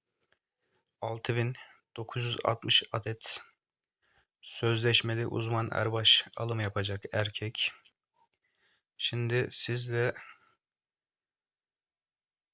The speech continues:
detayları inceleyeceğiz. Evet, giriş koşulları ve başvuru şartlarına bakacak olursak, Türk vatandaşı ve erkek olmak.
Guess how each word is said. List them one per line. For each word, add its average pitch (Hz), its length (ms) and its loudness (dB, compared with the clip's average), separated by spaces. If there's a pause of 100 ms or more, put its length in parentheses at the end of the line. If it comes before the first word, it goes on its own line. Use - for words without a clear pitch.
(140)
detayları 117 720 4
inceleyeceğiz. 113 920 4 (1400)
Evet, 113 580 0
giriş 131 260 2
koşulları 120 540 2
ve 113 100 2
başvuru 110 300 0
şartlarına 113 440 2
bakacak 113 340 -2
olursak, - 580 0 (880)
Türk - 240 -4
vatandaşı 120 500 4
ve 127 60 2
erkek 113 380 0
olmak. 104 480 -4